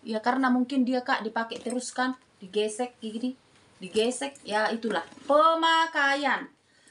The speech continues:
Minus pemakaian. Ya, aku kasih enam puluh. Mau enam puluh ribu.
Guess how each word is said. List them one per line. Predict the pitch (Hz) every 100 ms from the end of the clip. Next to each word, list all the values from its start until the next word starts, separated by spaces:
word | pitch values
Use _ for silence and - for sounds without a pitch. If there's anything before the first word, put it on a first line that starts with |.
| - -
Minus | 311 330 339 349 -
pemakaian. | - 320 330 320 320 311 294 262 269 277 208 262 - - _ _ _ _ _ _ - - - - - - - -
Ya, | 240 254 277 285 -
aku | 247
kasih | 285 285 302 269
enam | 277 269
puluh. | 285 269 196 180 - _ _ _ - - - - - - - - - - 233
Mau | 262 302 285
enam | 294 277
puluh | 269 262 262
ribu. | 277 226